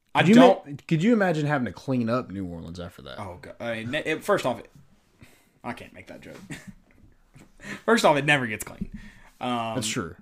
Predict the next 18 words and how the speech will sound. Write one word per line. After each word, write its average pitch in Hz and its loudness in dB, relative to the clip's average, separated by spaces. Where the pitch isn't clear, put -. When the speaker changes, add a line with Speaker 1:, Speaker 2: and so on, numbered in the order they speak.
Speaker 1:
I 123 -4
almost 147 0
made 117 -6
a 104 -10
really 101 -12
bad 95 -16
joke, - -20
uh, 98 -8
but 104 -14
I 104 -8
don't 104 -6
have 107 -10
the 98 -16
comedian 98 -14
pass 98 -16
to 95 -20
do 95 -14
that. 90 -16